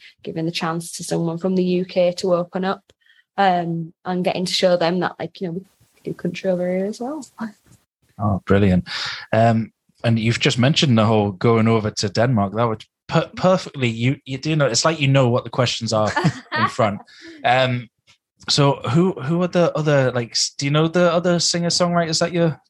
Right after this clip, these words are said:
Speaker 2: doing it with?
Speaker 1: Yeah, I'm gonna pull up a poster because there are so many names.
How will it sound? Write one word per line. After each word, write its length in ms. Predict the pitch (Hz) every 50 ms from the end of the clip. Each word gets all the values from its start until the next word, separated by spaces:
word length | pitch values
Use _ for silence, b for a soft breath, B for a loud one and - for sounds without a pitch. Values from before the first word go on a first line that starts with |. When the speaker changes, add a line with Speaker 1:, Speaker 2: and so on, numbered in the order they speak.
| -
Speaker 2:
doing 200 | - 170 180 185
it 100 | 180 165
with? 260 | 185 202 208 - - - - _ _ _ _ _ _ _ _ _ _ _ _ -
Speaker 1:
Yeah, 280 | 190 190 208 202 -
I'm 140 | - 190 202
gonna 140 | 220 240 247
pull 160 | - 262 233
up 80 | 208 220
a 20 |
poster 460 | - - 202 190 196 202 202 - -
because 280 | - 185 - 185 175 -
there 140 | - 185 180
are 40 | 180
so 920 | 180 - - - - 220 202 196 196 196 196 190 196 196 202 202 202 202
many 320 | 196 202 190 190 190 196 190
names. 800 | 190 190 190 185 175 160 113 101 131 165 175 190 175 - -